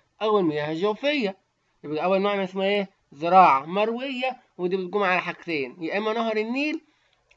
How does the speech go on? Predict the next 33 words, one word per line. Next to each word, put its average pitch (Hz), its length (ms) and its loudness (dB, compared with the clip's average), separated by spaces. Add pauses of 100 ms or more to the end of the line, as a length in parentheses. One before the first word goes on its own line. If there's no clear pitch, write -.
(100)
أو 220 120 6
مياه 208 280 6
إيه؟ 190 280 4 (260)
الجوفية. 156 640 -4 (1300)
النوع 254 300 4
التاني 240 460 2 (260)
عندي 208 260 0
زراعة 180 560 4
مطرية. 160 880 -4 (500)
الزراعة 240 500 4
المطرية 202 540 2
دي 220 380 -2 (220)
هي 240 200 0
اللي 196 80 -2
بتقوم 170 340 -2
على 160 260 -2
مياه 175 220 0
إيه؟ 165 340 -8 (260)
الأمطار 175 540 -2
الشتوية 208 720 -6
زي 196 180 -2
الش-، - 220 -12 (120)
الساحل 160 520 -4
الشمالي، 147 640 -6 (720)
اللي 180 260 0
هي 175 160 0
بيكون 175 300 -4
بيئة 170 220 -2
ساحلية 175 540 -6
عند 196 220 -2
البحر 170 320 -8
المتوسط 147 580 -8
يعني. - 180 -18